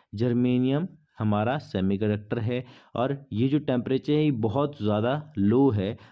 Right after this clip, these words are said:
तो इस टेम्परेचर के ऊपर जो आपका जर्मेनियम है वो कंडक्ट नहीं करेगा इलेक्ट्रिसिटी को, ठीक है। तो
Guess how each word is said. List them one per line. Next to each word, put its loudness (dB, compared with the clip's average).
तो 0
इस -2
टेम्परेचर -2
के -6
ऊपर -4
जो -2
आपका -4
जर्मेनियम -2
है -2
वो -2
कंडक्ट -4
नहीं 0
करेगा -4
इलेक्ट्रिसिटी -10
को, -12
ठीक 0
है। -2
तो -2